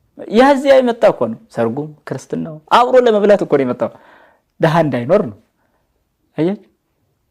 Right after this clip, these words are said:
ይሄ ሁሉ ምክንያት በመሆን እኮ እየበላ ነው የነበረው ሰው። በዛው ላይ ደግሞ እንዲያውም ክረምት ሲገባ ያላቸው ሰዎች ሰብሰብ አድርገው ያንን ክረምት የሚያልፍበትን ይሰጡ የነበረበት ሀገር ነው። በዛን ጊዜ ላይ ይሄ ብቻ አይደለም።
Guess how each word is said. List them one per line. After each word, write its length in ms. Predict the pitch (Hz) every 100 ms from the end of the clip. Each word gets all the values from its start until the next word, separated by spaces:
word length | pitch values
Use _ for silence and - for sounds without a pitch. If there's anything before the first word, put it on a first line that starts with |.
| _
ይሄ 140 | 262 294 233
ሁሉ 220 | 262 285 220
ምክንያት 320 | 175 170 175
በመሆን 280 | 165 160 208
እኮ 100 | 247
እየበላ 340 | 185 151 143 151
ነው 120 | 117
የነበረው 320 | 110 113 -
ሰው። 160 | 117 113 _ _ -
በዛው 240 | 135 165
ላይ 100 | 147
ደግሞ 140 | 135
እንዲያውም 240 | 139 160 185
ክረምት 240 | 147 151
ሲገባ 340 | 139 147 170 208 294 - _ _ _
ያላቸው 400 | 143 156 196 165
ሰዎች 200 | 131 175 -
ሰብሰብ 300 | 123 - 113
አድርገው 300 | 143 170 196
ያንን 180 | 160 175
ክረምት 260 | 139 131
የሚያልፍበትን 540 | 131 127 110 117 117 226
ይሰጡ 220 | 190 175
የነበረበት 520 | 196 156 147 160 196 -
ሀገር 260 | _ 117 135
ነው። 100 | 113 _ _ _ _ _ _ _ _ _ _ _ -
በዛን 400 | 208 202 277 262
ጊዜ 180 | 247 208 202
ላይ 120 | 214
ይሄ 120 | 226
ብቻ 160 | 226 233
አይደለም። 340 | 277 180 107